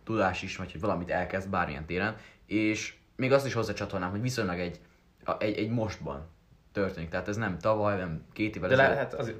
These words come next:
Speaker 1: Egy, hát
Speaker 2: volt
Speaker 1: egy, egy
Speaker 2: régi
Speaker 1: viszonylag egy,
Speaker 2: trend.
Speaker 1: egy közelebb, közelebb intervallumban.
Speaker 2: De hát a trend az lehet, tehát egy régi trend is lehet, hogy ez, ez, ez a, még a, amikor a TikTok, ö, hogy hívják azt, milyen volt, musical-i volt, akkor egy musical is trend.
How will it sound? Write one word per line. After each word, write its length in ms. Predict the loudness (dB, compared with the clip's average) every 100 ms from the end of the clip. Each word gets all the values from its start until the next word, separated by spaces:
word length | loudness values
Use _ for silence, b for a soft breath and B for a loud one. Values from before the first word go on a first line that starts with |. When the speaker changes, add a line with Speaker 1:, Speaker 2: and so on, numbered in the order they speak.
| 0
Speaker 1:
Egy, 140 | 0
hát 140 | 4 6
Speaker 2:
volt 120 | 6
Speaker 1:
egy, 60 | 6
egy 60 |
Speaker 2:
régi 120 | 6 6
Speaker 1:
viszonylag 300 | 8 8 8
egy, 120 | 6
Speaker 2:
trend. 140 | 4
Speaker 1:
egy 60 | 4
közelebb, 520 | 4 6 4 2 -2
közelebb 360 | -4 -2 -2 -2
intervallumban. 640 | -4 -6 -8 -8 -8 -2
Speaker 2:
De 60 |
hát 160 | -2 -2
a 40 | -8
trend 220 | -4 -4
az 100 | 0
lehet, 180 | 0 0
tehát 580 | -4 -12 -20 -10 -4 -2
egy 40 |
régi 200 | 0 -2
trend 300 | -2 -6 -6
is 140 | -10 -12
lehet, 300 | -12 -12 -10
hogy 160 | -10
ez, 180 | -10 -16 -16
ez, 60 | -6 -4 -4
ez 100 | -4
a, 220 | -2 -2
még 200 | -2 -2
a, 220 | -2 -2 B B B -10
amikor 280 | -8 -4
a 80 | -4
TikTok, 500 | 0 -2 -2 -4 -6 -4
ö, 460 | -2 0 -2 -2 -6 -10 -16
hogy 120 | -12 -8
hívják 300 | -4 -4 -4
azt, 220 | -14 -10
milyen 240 | -6 -4
volt, 160 | -4 -4
musical-i 500 | -2 0 -2 -4 -6
volt, 220 | -6 -4
akkor 240 | -4 -2 -2
egy 160 | -2
musical 340 | 0 0 2 0
is 180 | -2
trend. 360 | -4 -2 -2 -6